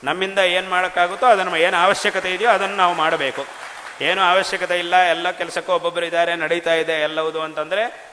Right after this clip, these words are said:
ಕೇವಲ ಅಲ್ಲಿಗೆ ಹೋಗಿ ದರ್ಶನ ಮಾಡಿ ಸ್ವಲ್ಪ ಹೊತ್ತು ಇದ್ದು ಬಂದ್ರೂ ಸಾಕು. ಅದನ್ನಾದ್ರೂ ಮಾಡ್ಲೇಬೇಕು ಖಂಡಿತವಾಗಿಯೂ. ಆದ್ರಿಂದ ಒಂದು ಧಾರ್ಮಿಕವಾದಂತಹ ಕಾರ್ಯ ನಡೀತಾ ಇದೆ ಅಂತಂದ್ರೆ ಖಂಡಿತವಾಗಿಯೂ ಭಾಗವಹಿಸಬೇಕು. ಇಲ್ಲಿ ನಡೆಯುವಂತಹ ಕಾರ್ಯಕ್ರಮಗಳಲ್ಲಿ ಹಾಗೂ ವಿಶೇಷವಾಗಿ ಇಲ್ಲಿ ಶಂಕರ ಮಠದಲ್ಲಿ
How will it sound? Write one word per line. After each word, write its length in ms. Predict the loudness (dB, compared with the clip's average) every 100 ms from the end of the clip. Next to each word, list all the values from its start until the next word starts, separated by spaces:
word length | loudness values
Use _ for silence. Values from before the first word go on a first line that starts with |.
| -6
ಕೇವಲ 280 | -2 2
ಅಲ್ಲಿಗೆ 220 | 2 0 -4
ಹೋಗಿ 220 | -4 -4
ದರ್ಶನ 360 | -6 -6 -8
ಮಾಡಿ 320 | -6 -6 -6 -6
ಸ್ವಲ್ಪ 200 | -8 -8
ಹೊತ್ತು 220 | -10 -10
ಇದ್ದು 140 | -10
ಬಂದ್ರೂ 300 | -8 -2 -2
ಸಾಕು. 360 | 0 -2 -4 -12 -18 -20 -20 -14
ಅದನ್ನಾದ್ರೂ 480 | -4 0 2 0 0
ಮಾಡ್ಲೇಬೇಕು 580 | -2 -2 -2 -4 -4 -8
ಖಂಡಿತವಾಗಿಯೂ. 600 | -8 -8 -6 -6 -6 -8 -12
ಆದ್ರಿಂದ 360 | -10 -8 -4 0 0 0 -4 -14 -18 -14
ಒಂದು 120 | -12
ಧಾರ್ಮಿಕವಾದಂತಹ 920 | -4 2 4 2 0 0 0 0 0
ಕಾರ್ಯ 380 | 2 2 2 0
ನಡೀತಾ 440 | -2 -2 -2 0 0
ಇದೆ 220 | 0 -4
ಅಂತಂದ್ರೆ 460 | -6 -8 -2 -2 -2 -10 -12 -8
ಖಂಡಿತವಾಗಿಯೂ 680 | -6 -4 -2 -2 -2 -6
ಭಾಗವಹಿಸಬೇಕು. 920 | -8 -8 -6 -8 -10 -10 -12 -10 -10 -12 -18 -16 -10
ಇಲ್ಲಿ 180 | -6 -4
ನಡೆಯುವಂತಹ 840 | -4 -4 -6 -4 -2 -2 -4 -8
ಕಾರ್ಯಕ್ರಮಗಳಲ್ಲಿ 960 | -4 -2 -2 -4 -6 -2 -2 -2 -4 -8 -12 -20 -4
ಹಾಗೂ 240 | -4 -2
ವಿಶೇಷವಾಗಿ 680 | -6 -6 -8 -6 -4 -4 -4
ಇಲ್ಲಿ 200 | -6 -8
ಶಂಕರ 340 | -10 -10 -8 -6
ಮಠದಲ್ಲಿ 560 | -6 -6 -8 -6 -8